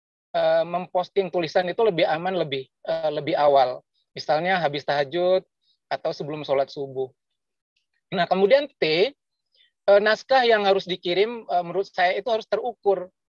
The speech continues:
Naskah ini bisa dibuatkan menjadi sebuah buku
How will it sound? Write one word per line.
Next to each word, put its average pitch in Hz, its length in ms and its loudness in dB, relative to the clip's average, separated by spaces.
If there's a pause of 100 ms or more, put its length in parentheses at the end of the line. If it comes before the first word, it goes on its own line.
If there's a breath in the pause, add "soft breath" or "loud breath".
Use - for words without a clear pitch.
(380)
Naskah 196 400 0
ini 233 160 0
bisa 190 320 2
dibuatkan 170 1040 0
menjadi 165 480 0
sebuah 156 320 -2
buku 220 480 -4